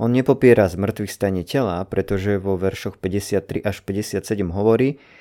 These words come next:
že naše porušiteľné telo si oblečie neporušiteľnosť. Čiže budeme premenení. Hovorí nám teda, že prirodzený človek bez Božej milosti nemôže byť dedičom Božieho kráľovstva. Čiže tie slová, že telo a krv,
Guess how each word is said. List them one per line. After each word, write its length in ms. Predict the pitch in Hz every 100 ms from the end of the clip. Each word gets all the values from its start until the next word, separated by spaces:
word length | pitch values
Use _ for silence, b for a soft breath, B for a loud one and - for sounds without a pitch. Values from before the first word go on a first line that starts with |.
| B B
že 240 | 92 90
naše 400 | 90 110 - 90
porušiteľné 720 | 101 110 117 143 143 135 123
telo 320 | - 90 104
si 160 | - 120
oblečie 480 | 98 87 95 - 98
neporušiteľnosť. 920 | 90 98 101 107 95 101 95 - - _ _ -
Čiže 240 | - 120
budeme 400 | 92 120 135 131
premenení. 800 | - - 113 127 127 110 85 - _ _ -
Hovorí 400 | 95 110 117 110
nám 240 | 98 95
teda, 320 | 101 101 120 b b b
že 240 | - 92 92
prirodzený 560 | - 123 139 151 170
človek 480 | 170 - 110 90 107
bez 240 | 104 98 95
Božej 240 | 98 104
milosti 560 | 98 95 95 - - 107
nemôže 480 | 98 101 107 110
byť 140 | 113 120
dedičom 480 | 110 107 120 131 123
Božieho 240 | 117 120
kráľovstva. 800 | 113 113 110 123 131 - 92 - _ _ -
Čiže 240 | 123 117 -
tie 160 | 123
slová, 640 | 113 - 117 143 127 101 101
že 160 | 98
telo 320 | 92 - 117 120
a 80 |
krv, 480 | 95 - 127 110 -